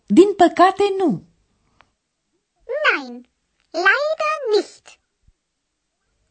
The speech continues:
Speaker 1: Conversația se întrerupe aici pentru că, în hotel, intră un domn.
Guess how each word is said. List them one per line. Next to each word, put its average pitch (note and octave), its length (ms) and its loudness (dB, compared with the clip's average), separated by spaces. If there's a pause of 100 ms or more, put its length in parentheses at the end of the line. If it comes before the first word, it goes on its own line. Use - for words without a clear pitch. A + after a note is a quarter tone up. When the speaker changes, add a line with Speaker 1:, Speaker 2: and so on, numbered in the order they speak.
Speaker 1:
Conversația C4+ 800 0
se A#3+ 140 -6
întrerupe E3 480 -4
aici D3+ 380 -6
pentru F3 360 -6
că, D#3 240 -4
în F3+ 140 2
hotel, F3 560 -2 (300)
intră C#4 300 2
un D4 200 0
domn. D3 340 -2